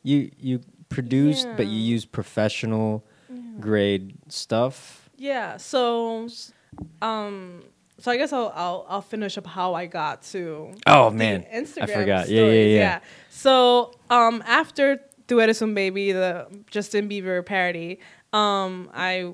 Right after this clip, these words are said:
Speaker 2: went to Brooklyn College and I got
Speaker 1: Yeah.
Speaker 2: into film school. But before we had to do thesis films and elaborate stuff like that, I was
Speaker 1: Yeah.
Speaker 2: still making sketches. So I would
Speaker 1: Yeah.
Speaker 2: do, like, anime versus real life and then video games versus real life,
Speaker 1: Yeah.
Speaker 2: where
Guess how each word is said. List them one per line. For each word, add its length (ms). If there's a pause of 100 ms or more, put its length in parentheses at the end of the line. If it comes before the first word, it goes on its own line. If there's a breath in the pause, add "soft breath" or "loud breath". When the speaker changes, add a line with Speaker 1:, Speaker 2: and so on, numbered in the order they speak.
(140)
Speaker 2:
went 300
to 160
Brooklyn 240
College 500
and 100
I 60
got 160
Speaker 1:
Yeah. 120
Speaker 2:
into 120
film 220
school. 360 (320 loud breath)
But 220
before 1080 (120)
we 100
had 120
to 60
do 120
thesis 480
films 480
and 280
elaborate 500
stuff 200
like 200
that, 220
I 80
was 120
Speaker 1:
Yeah. 80
Speaker 2:
still 160
making 420
sketches. 720 (200 soft breath)
So 260
I 180
would 120
Speaker 1:
Yeah. 160 (140)
Speaker 2:
do, 420
like, 420 (100)
anime 340
versus 260
real 140
life 580
and 120
then 160
video 260
games 240
versus 220
real 160
life, 160
Speaker 1:
Yeah. 200
Speaker 2:
where 380